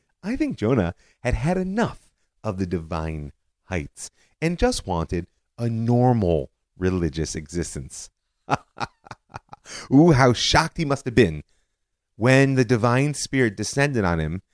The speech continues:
during Shmini Atzeret, that eighth day of gathering, at the end of the Sukkot festival, which is really the culmination of the entire high holy day season that we are finding ourselves working through even now.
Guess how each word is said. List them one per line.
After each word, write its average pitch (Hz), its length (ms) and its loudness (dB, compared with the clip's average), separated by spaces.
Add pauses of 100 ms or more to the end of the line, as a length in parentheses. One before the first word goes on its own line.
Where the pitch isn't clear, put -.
(260)
during 120 320 4
Shmini 151 380 0
Atzeret, 92 600 0
that 104 300 -2
eighth 139 280 -2
day 110 140 2
of 95 100 -2
gathering, 76 480 -2 (280)
at 101 80 -6
the - 160 0
end 139 160 0
of 156 60 2
the 127 60 0
Sukkot - 400 2
festival, 87 460 -4
which 90 140 -4
is 92 120 -4
really 175 300 4
the - 80 0
culmination 139 920 -2 (340)
of 120 160 -4
the 120 160 0
entire 147 560 -2 (200)
high 120 440 -2 (140)
holy 123 400 2
day 104 200 -2
season 107 380 -4
that 95 160 -4 (160)
we 107 160 -2
are 85 240 2
finding 107 320 -2
ourselves 90 340 -2
working 92 380 -4
through 101 240 -4
even 104 300 -4
now. 85 340 -4